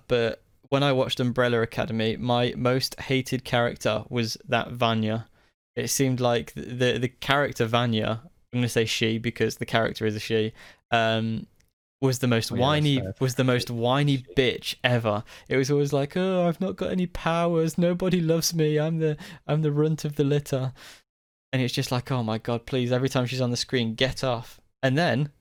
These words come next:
Speaker 1: spoiler
Speaker 2: I
Speaker 1: alert.
Speaker 2: think that's the right way to do it.
Speaker 1: Sorry, go on.
Speaker 2: Anyway, carry on. Uh, sorry, carry on.
Speaker 1: Spoiler alert, she gets powers, turns out to be an absolute bitch, nearly,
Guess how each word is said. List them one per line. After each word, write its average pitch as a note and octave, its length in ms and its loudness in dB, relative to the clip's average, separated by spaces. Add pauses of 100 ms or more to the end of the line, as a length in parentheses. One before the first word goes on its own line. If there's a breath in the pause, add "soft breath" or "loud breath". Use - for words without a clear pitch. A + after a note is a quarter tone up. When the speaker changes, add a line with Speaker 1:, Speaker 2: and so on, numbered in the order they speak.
(560)
Speaker 1:
spoiler C3+ 420 2
Speaker 2:
I - 20 4
Speaker 1:
alert. A2+ 300 2
Speaker 2:
think D#3+ 180 0
that's C3 240 -6
the A2+ 100 -10
right A2 160 -2
way F#2+ 120 -6
to - 260 -12
do F2+ 80 -4
it. - 80 -8 (1500)
Speaker 1:
Sorry, A2+ 160 2
go A#2 100 2
on. A#2 160 -2 (220)
Speaker 2:
Anyway, F#2+ 220 -4
carry G#2+ 220 -4
on. F2 140 -4 (440)
Uh, A2+ 140 0
sorry, G2+ 220 -4
carry G2 220 -6
on. F2+ 100 -8 (260)
Speaker 1:
Spoiler C#3 380 2
alert, B2 300 0 (160 loud breath)
she - 240 -4
gets D#3+ 180 0
powers, A#2+ 540 0 (180 soft breath)
turns C#3 240 0
out B2+ 180 0
to - 80 -12
be B2+ 200 2
an C#3+ 80 -4
absolute B2+ 500 -2
bitch, - 380 -2 (1040 soft breath)
nearly, C3+ 320 2